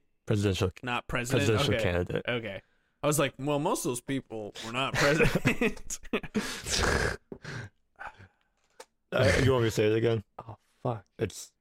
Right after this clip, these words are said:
Speaker 2: Yeah,
Speaker 1: A,
Speaker 2: will you run it through the names?
Speaker 1: A, John McCain. B, Barack Obama.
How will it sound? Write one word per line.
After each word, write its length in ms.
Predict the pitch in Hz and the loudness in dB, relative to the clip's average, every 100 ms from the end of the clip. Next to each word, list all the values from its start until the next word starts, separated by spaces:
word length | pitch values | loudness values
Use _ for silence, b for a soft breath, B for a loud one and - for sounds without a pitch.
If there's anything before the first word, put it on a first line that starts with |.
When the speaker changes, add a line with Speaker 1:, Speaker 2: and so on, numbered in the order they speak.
| _ - | _ -10
Speaker 2:
Yeah, 540 | 151 110 113 120 117 | -2 4 6 6 4
Speaker 1:
A, 40 | 113 | 0
Speaker 2:
will 100 | 127 | 0
you 140 | 135 | 0
run 160 | 131 127 | 0 -2
it 80 | |
through 140 | - 131 | -2 -4
the 80 | 123 | -2
names? 360 | 117 117 120 | -4 -4 0
Speaker 1:
A, 240 | 123 120 120 | 2 4 2
John 280 | 104 113 113 | 2 2 2
McCain. 520 | 107 - 98 98 92 _ - | 0 0 2 2 -2 _ -2
B, 260 | 104 110 - | 0 0 0
Barack 260 | 101 101 - | 2 2 0
Obama. 520 | 101 92 92 92 | 0 2 2 0